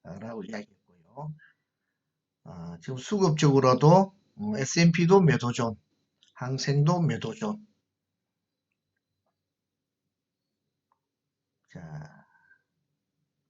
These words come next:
자.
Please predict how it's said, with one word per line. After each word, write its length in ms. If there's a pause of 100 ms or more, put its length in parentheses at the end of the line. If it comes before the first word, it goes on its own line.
(3500)
자. 280